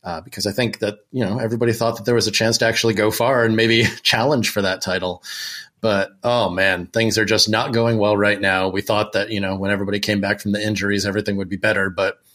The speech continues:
that actually hasn't happened yet. It, it, maybe it happened for, like, one game or something, but everyone's hurt again. It's worse than ever, actually.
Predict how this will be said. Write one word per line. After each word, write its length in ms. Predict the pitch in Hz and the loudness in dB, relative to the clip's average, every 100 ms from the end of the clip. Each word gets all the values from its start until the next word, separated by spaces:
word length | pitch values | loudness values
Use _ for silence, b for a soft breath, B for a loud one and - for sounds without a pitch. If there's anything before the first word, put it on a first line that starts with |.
| b b - - | b b -18 -2
that 140 | 107 | 0
actually 280 | 107 - 110 | 2 2 2
hasn't 340 | 104 110 107 | 2 0 0
happened 400 | 98 107 113 90 | -2 -2 -2 -6
yet. 220 | 87 78 - | -6 -6 -8
It, 180 | 110 98 | -10 -10
it, 380 | 104 95 - 95 | -12 -14 -12 -8
maybe 240 | 101 113 107 | -2 0 0
it 80 | 98 | 0
happened 280 | 107 107 | -2 -2
for, 100 | 104 | -2
like, 200 | 98 98 | -2 -4
one 240 | 98 98 95 | -2 -4 -2
game 280 | 92 98 87 | -4 -4 -4
or 80 | 85 | -6
something, 460 | 90 80 85 85 | -6 -6 -12 -10
but 260 | 87 85 - _ _ _ 101 | -8 -8 -8 _ _ _ -12
everyone's 380 | 95 95 98 | -8 -6 -6
hurt 180 | - 113 | -2 0
again. 260 | 110 92 95 | 2 -2 0
It's 200 | 117 - | 0 2
worse 280 | 113 117 - | 2 2 2
than 100 | 120 | 2
ever, 320 | 120 143 147 | 2 0 -2
actually. 480 | 73 - - - | -6 -8 -10 -12